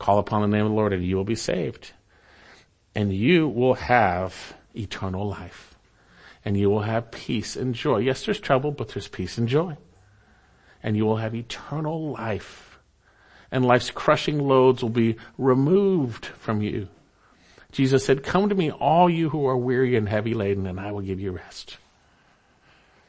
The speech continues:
"Ho, everyone who thirsts, come to the waters. And you who have no money, come buy and eat. Buy wine and milk without cost, without money.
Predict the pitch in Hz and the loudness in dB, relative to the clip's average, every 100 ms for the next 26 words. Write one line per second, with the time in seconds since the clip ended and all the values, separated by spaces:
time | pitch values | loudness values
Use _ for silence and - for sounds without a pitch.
0 | _ _ _ _ _ _ _ _ _ _ | _ _ _ _ _ _ _ _ _ _
1 | - - 190 196 160 156 165 151 151 165 | -20 -2 6 8 8 6 6 4 2 2
2 | 165 127 131 - 127 131 151 143 113 117 | 4 4 4 0 -2 0 0 0 2 0
3 | 185 - - _ _ _ _ _ _ _ | -4 -8 -16 _ _ _ _ _ _ _
4 | _ _ - - _ _ - - - 139 | _ _ -20 -20 _ _ -20 -8 0 2
5 | 135 151 151 135 135 139 151 123 131 - | 4 4 6 6 4 4 2 4 2 0
6 | - 135 117 139 156 131 - - - _ | 0 4 4 4 0 -4 -8 -18 -20 _
7 | _ _ _ _ _ _ - - _ 123 | _ _ _ _ _ _ -20 -20 _ 2
8 | 117 113 117 135 165 135 127 127 127 117 | 4 4 2 2 2 2 2 0 0 0
9 | - - 110 139 185 - - - _ _ | 2 2 4 4 2 -8 -16 -18 _ _
10 | _ - - 117 117 117 160 | _ -8 -2 -2 0 0 0